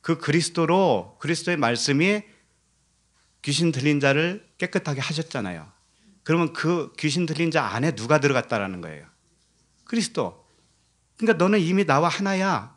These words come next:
나 따라오지 마." 이거잖아요. "나 육체 따라오지 마." 이거잖아요. 나의 진짜 말씀은 네 안에 이미 들어갔어. 그러니까 너는 그거 전하기만 하면 되잖아.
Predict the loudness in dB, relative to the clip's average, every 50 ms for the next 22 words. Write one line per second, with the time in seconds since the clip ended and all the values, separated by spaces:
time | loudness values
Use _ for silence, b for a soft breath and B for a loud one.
0 | _ _ -2 -2 0 0 0 -2 -2 -2 -2 -2 -4 -4 -4 -4 -4 -4 -6 -10
1 | _ _ -8 -6 -4 -4 -4 -6 -8 -10 -12 -16 -20 _ _ _ _ _ _ _
2 | _ _ _ _ 0 2 2 4 2 0 2 2 2 2 2 0 0 0 -2 -4
3 | -4 -2 -2 -2 -2 -2 -4 -6 -6 -6 -8 -10 -14 -16 -20 -20 _ _ _ _
4 | _ _ _ _ _ _ _ _ _ _ _ _ _ _ _ _ _ _ _ _
5 | _ _ 0 2 4 4 4 4 2 0 0 -2 -2 0 2 2 2 2 2 0
6 | 0 0 0 0 -2 -4 -4 -4 -2 0 0 0 0 0 0 -2 -2 -4 -4 -6
7 | -6 -6 -6 -4 -4 -4 -4 -6 -6 -8 -8 -8 -8 -10 -14 _ _ _ _ _
8 | _ _ _ _ _ -4 -2 0 0 0 0 -2 -2 0 0 0 0 0 -4 -6
9 | -6 -6 -6 -4 -4 -4 -4 -2 0 0 0 0 -2 -2 -2 -2 -2 -2 -4 -4
10 | -6 -6 -6 -4 -2 -2 -2 -4 -4 -8 -10 -16